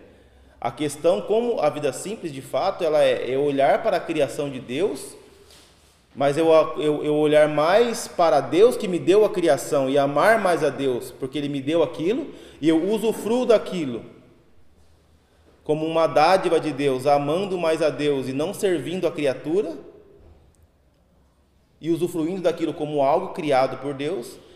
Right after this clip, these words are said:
e amando mais a Deus. Agora, quando eu amo mais a coisa, e busco mais a coisa do que a Deus, então aquilo se tornou, além de tornar, se tornar um ídolo pra mim, a minha vida deixou de ser simples.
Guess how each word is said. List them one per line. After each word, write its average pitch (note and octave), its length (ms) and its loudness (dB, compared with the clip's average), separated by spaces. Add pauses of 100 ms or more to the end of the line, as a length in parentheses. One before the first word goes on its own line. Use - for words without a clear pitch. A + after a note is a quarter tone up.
(120)
e E3+ 100 0
amando F3+ 400 0
mais G3+ 240 0
a B3 40 -2
Deus. A3 460 -6 (360)
Agora, C#3+ 240 4
quando E3+ 220 -2
eu F3 160 6
amo A3 220 2
mais F3 300 2
a F#3 80 0
coisa, D#3+ 600 0 (1120)
e C3+ 100 -10
busco G#3 440 -4
mais F#3 280 2
a G3+ 100 4
coisa F3+ 400 2
do C#3 100 -6
que D#3+ 160 -4
a C#3 60 2
Deus, D#3+ 380 -2
então D3+ 480 -4 (400)
aquilo E3 280 -6
se F3 120 -10
tornou, D3+ 360 0
além C#3 160 0
de - 80 -10
tornar, D#3+ 220 -2
se - 80 -12
tornar C#3+ 220 -2
um C#3 140 -4
ídolo D#3+ 240 -2
pra C3 140 -6
mim, D#3 180 -8
a - 20 -8
minha D#3+ 140 -6
vida D3 140 -10
deixou D#3 300 -8
de D#3+ 60 -12
ser F#3+ 180 -8
simples. - 640 -16